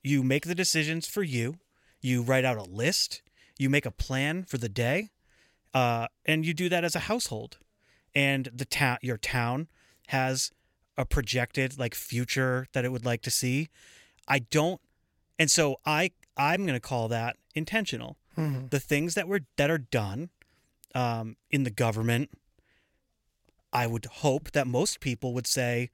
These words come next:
Speaker 1: they hope that the things their government does are intentional. They're not just, "Let's just do this.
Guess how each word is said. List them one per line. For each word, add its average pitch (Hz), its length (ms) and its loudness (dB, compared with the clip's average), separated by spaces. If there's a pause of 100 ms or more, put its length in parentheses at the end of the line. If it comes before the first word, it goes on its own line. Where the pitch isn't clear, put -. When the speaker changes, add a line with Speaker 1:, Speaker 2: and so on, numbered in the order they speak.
(440)
Speaker 1:
they 131 120 4
hope - 400 0
that 131 140 0
the 127 80 -6
things 123 280 -2
their 120 80 0
government 117 420 -2
does 143 360 0 (300)
are 127 120 2
intentional. 120 720 -4 (460)
They're 143 180 4
not 151 280 2
just, 135 440 0 (240)
"Let's 156 200 4
just - 240 0
do 135 140 2
this. 120 400 -6